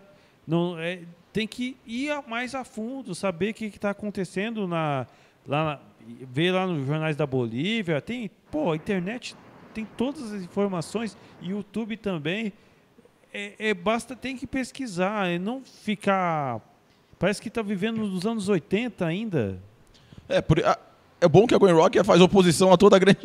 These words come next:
Speaker 2: <laughs> mídia, né? A gente chegou realmente pra isso, porque todo final de ano é a mesma coisa.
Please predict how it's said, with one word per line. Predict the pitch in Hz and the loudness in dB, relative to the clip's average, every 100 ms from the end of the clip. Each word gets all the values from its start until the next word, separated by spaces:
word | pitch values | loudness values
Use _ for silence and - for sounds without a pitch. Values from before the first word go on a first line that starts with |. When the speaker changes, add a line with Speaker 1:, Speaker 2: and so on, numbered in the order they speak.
| 185 | 2
Speaker 2:
<laughs> | |
mídia, | 156 160 - 127 | 4 4 2 -2
né? | - | -2
A | |
gente | - 156 | -4 -4
chegou | 151 156 | 0 2
realmente | 165 151 143 143 | 2 0 -2 -4
pra | - 165 | 0 2
isso, | 143 180 147 - - - - - | 2 0 -4 -6 -20 -20 -20 -8
porque | - - - - - _ _ - | -4 0 0 -2 -18 _ _ 4
todo | 165 214 175 | 6 6 2
final | 139 143 | -2 0
de | 117 | 0
ano | 139 | -2
é | |
a | |
mesma | 143 143 | -2 -4
coisa. | 123 92 - | -4 -6 -8